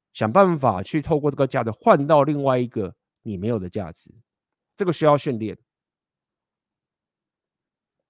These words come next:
当然，如果你未来想要创业，或是你要当什么啊哥，这个都是很，很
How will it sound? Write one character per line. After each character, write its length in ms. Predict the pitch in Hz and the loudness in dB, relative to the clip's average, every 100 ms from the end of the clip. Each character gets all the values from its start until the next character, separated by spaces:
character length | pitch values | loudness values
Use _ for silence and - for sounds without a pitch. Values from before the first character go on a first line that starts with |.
| _ _ _ _ _ _ - | _ _ _ _ _ _ -8
当 120 | 117 | -6
然， 100 | 113 | -4
如 60 | |
果 80 | 127 | -4
你 60 | 117 | 0
未 100 | 131 | 0
来 60 | 113 | 0
想 160 | 101 | -4
要 40 | 98 | -6
创 220 | - 123 | -6 -4
业， 80 | 117 | -4
或 80 | |
是 100 | 123 | -4
你 60 | 123 | -6
要 100 | 104 | -6
当 200 | 110 117 | -6 -8
什 120 | 117 | -10
么 200 | 95 98 | -8 -6
啊 60 | 104 | -6
哥， 200 | - 95 | -8 -10
这 160 | - 127 | -10 -4
个 120 | 123 | 0
都 120 | 120 | 0
是 120 | 113 | -2
很， 140 | 107 98 | -12 -12
很 300 | - 85 | -12 -14